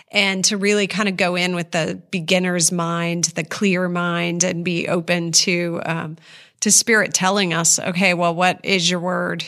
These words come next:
You know, and not make it something I'm making up and trying to fit my life into. Um, it's really about allowing, I think, is a big word to use there. And so, you know, my word, if I can just jump right in, um,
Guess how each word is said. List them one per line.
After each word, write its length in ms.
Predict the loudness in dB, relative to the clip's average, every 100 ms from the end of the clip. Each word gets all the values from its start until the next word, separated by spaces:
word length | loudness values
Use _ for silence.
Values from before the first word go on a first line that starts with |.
| -4
You 140 | -2
know, 320 | 2 0 -2 -4
and 160 | -2 2
not 220 | 2 2
make 180 | 0 0
it 120 | -2
something 360 | -2 -2 -2
I'm 240 | 0 0 0
making 400 | -2 0 0 4
up 260 | 2 2
and 200 | -2 0
trying 360 | 0 2 2 0
to 140 | -2 -4
fit 340 | -2 -2 0
my 160 | -4 -2
life 380 | 0 -2 -4
into. 840 | -2 0 0 2 2 2 -2 -6 -10 -16 -18 -18 -16 -4
Um, 280 | -2 -2 -2
it's 180 | -2 -2
really 360 | 0 0 0 0
about 280 | 0 0
allowing, 800 | -2 -2 0 2 2 0 -4 -6 -10 -10
I 100 | -8
think, 280 | -6 -8 -6
is 180 | -4
a 60 | -4
big 260 | -4 -6 -4
word 280 | -6 -2
to 140 | -2 -2
use 300 | -2 0 0
there. 440 | 0 -4 -6 -8
And 240 | -6 -2 0
so, 460 | 2 4 2 0 -10 -18 -16 0
you 80 | 2
know, 260 | 2 0 -2
my 300 | 0 4 4
word, 360 | 4 2 2 0
if 220 | -2 -2
I 80 | -2
can 120 | -2
just 200 | -2 -2
jump 200 | -2 -2
right 200 | -4 0
in, 360 | 2 2 0 -4
um, 420 | -2 -2 -4 -8